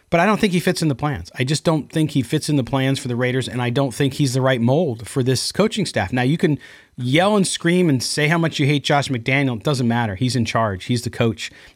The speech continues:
Dave Ziegler's the G M, and we've seen the changes and what those changes have brought about with this roster,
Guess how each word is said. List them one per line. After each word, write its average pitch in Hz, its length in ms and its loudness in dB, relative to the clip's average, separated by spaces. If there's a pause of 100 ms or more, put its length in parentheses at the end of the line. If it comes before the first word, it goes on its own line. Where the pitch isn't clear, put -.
(100)
Dave 131 200 0
Ziegler's 127 340 0
the 120 60 -2
G 113 240 2
M, 120 280 2 (240)
and 117 240 2
we've 120 140 0
seen 180 300 2
the 175 80 4
changes 123 840 2 (640)
and 135 160 0
what 147 200 0
those 151 180 2
changes 160 400 2
have 120 140 0
brought 143 240 2
about 139 340 2
with 123 180 -4
this 123 200 -2
roster, 123 760 0